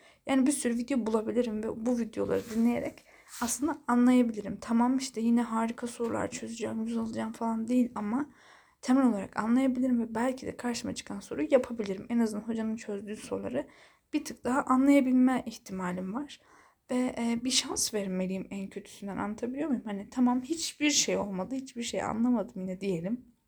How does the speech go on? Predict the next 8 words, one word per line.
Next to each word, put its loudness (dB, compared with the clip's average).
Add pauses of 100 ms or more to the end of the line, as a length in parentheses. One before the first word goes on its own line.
(580)
Ama 4
en 8
azından 4
denemem -2
gerekiyor. -6 (520)
Yani 2
o 4
videoları 2